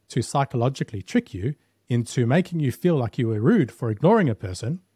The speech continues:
You don't want to be rude 'cause you see yourself as a kind, nice person. And so you would respond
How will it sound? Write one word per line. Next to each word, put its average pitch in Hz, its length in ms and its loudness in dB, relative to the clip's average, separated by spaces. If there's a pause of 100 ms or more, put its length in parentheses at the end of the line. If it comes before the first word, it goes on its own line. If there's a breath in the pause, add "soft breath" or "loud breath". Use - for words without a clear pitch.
(140)
You 131 100 4
don't 123 100 2
want 127 120 4
to 220 60 4
be 131 120 2
rude 101 280 -2
'cause 107 180 -6
you 104 180 -4
see 170 200 -6
yourself 117 400 -4
as 107 120 -6
a 107 60 -8
kind, 110 440 -2
nice 110 300 -6
person. 160 440 -4 (360)
And 123 100 -2
so - 100 -2
you 123 160 2
would 127 160 -2
respond 117 640 -6